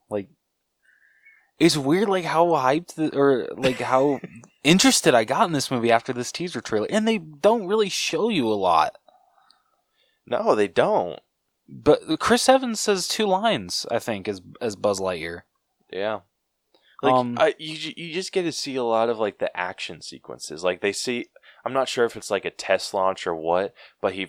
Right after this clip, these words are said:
Speaker 2: like, launches into space and he does some, like, crazy ass trip around the sun.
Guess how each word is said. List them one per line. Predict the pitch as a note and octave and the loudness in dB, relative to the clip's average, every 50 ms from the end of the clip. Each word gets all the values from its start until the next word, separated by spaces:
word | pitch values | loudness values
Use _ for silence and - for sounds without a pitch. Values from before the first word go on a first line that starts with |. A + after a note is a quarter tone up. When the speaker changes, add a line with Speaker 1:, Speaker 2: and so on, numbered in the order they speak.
| - - | -8 -6
Speaker 2:
like, | - F#2+ F2+ E2 E2 - | -4 -4 -4 -4 -8 -12
launches | F#2 F#2 F2+ F#2 F#2 G2 G2 - G#2+ F#2+ G2 | -10 -2 0 2 2 0 0 -6 -8 -6 -6
into | F#2+ F#2 F2 | -6 -6 -8
space | - - - - F#2 F2+ F2 E2+ - - | -8 -10 -4 -2 0 0 0 0 -4 -8
and | E2+ D#2+ | -12 -14
he | E2 | -16
does | D#2 - F2+ F2 F2+ - | -8 -2 -2 -2 -2 -2
some, | - - F2+ F2 E2+ | -4 -6 -6 -6 -6
like, | D#2+ D2 C#2+ - - - - _ | -6 -8 -8 -8 -10 -16 -20 _
crazy | - - - - - F#2+ G2 G2+ G2 F2+ F#2 F2 | -18 -18 -12 -10 -10 -8 -8 -8 -8 -8 -8 -6
ass | - F2 F2+ F2 - | -4 -4 -6 -6 -8
trip | - - - - G2+ F#2 - - | -12 -10 -4 -4 -2 -2 -2 -4
around | F#2 D#2+ F2 F2 F2 F2 | -4 -2 -2 -2 -2 -4
the | D#2 D2+ | -8 -10
sun. | - - - - - - G2+ G2+ E2+ D#2 D#2 D#2+ F2+ F#2+ | -8 -6 -6 -4 2 2 2 2 2 -2 -6 -12 -16 -20